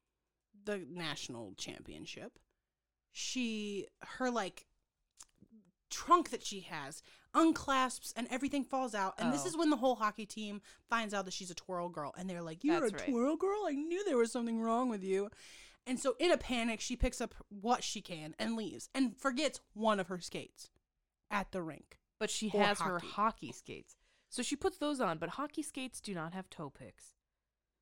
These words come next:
Speaker 1: And they're different.
Speaker 2: So she starts her performance.
Speaker 1: And falls
Speaker 2: Immediately.
Speaker 1: immediately.
Speaker 2: Because she's like, <laughs> and then she's sitting there going, <laughs> "No toe pick."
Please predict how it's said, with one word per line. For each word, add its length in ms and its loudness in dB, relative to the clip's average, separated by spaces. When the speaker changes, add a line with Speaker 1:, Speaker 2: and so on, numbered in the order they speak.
Speaker 1:
And 160 2
they're 260 0
different. 340 -12
Speaker 2:
So 340 0
she 200 -4
starts 300 -2
her 80 -4
performance. 720 -10
Speaker 1:
And 140 2
falls 580 -4
Speaker 2:
Immediately. 680 0
Speaker 1:
immediately. 480 -8
Speaker 2:
Because 280 -2
she's 160 -4
like, 220 0
<laughs> 320 -6
and 80 -2
then 80 2
she's 200 -4
sitting 160 0
there 80 -4
going, 180 -4
<laughs> 560 -8
"No 180 -6
toe 320 -4
pick." 440 -6